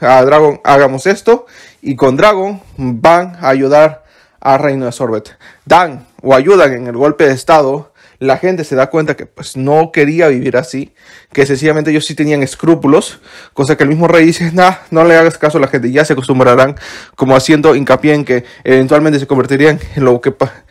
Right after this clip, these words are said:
conocemos en el reino de Goa, que los nobles desprecian a la gente, aunque literalmente vivan a una línea imaginaria de distancia, hasta son capaces de crear un muro, una zanja, y sencillamente para,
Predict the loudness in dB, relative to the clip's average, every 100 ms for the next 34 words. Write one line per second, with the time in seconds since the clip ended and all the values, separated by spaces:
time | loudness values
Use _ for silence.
0 | -20 -20 -10 0 2 4 0 0 -6 -4
1 | -2 0 0 2 2 2 0 0 0 0
2 | 2 2 0 -2 -2 0 0 0 0 0
3 | -4 -12 -4 0 2 2 4 4 2 2
4 | 4 6 4 0 -10 -2 0 2 4 2
5 | 0 -12 _ _ -20 _ 0 4 6 4
6 | 2 0 0 2 2 0 0 0 -2 -4
7 | -6 -4 -4 -4 -6 -4 -4 -6 -2 0
8 | 0 -4 _ -20 _ -2 2 4 4 4
9 | 2 2 0 2 0 0 -4 -6 -4 -2
10 | 2 2 2 0 -2 0 0